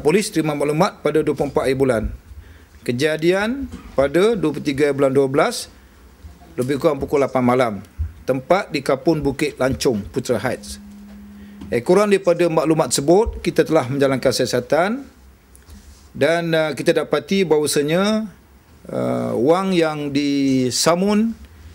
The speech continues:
berjumlah satu perpuluhan enam lima juta bersama dengan sejumlah kepingan emas, iaitu lebih kurang dalam empat puluh keping,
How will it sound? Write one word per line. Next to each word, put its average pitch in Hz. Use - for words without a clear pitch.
berjumlah 151
satu 165
perpuluhan 147
enam 143
lima 135
juta 165
bersama 185
dengan 165
sejumlah 160
kepingan 156
emas, 143
iaitu 127
lebih 151
kurang 147
dalam 135
empat -
puluh 165
keping, 214